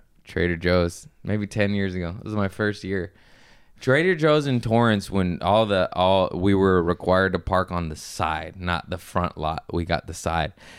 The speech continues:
And I swear on my life, that was a moment where I was on my ten-minute break, and I looked down,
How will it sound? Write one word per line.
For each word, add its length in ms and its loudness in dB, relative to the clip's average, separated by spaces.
And 100 2
I 120 2
swear 560 2
on 140 4
my 200 4
life, 360 2
that 100 2
was 160 4
a 60 4
moment 480 4
where 160 2
I 100 6
was 140 4
on 180 4
my 200 4
ten-minute 600 2
break, 280 4
and 120 0
I 80 4
looked 360 2
down, 380 2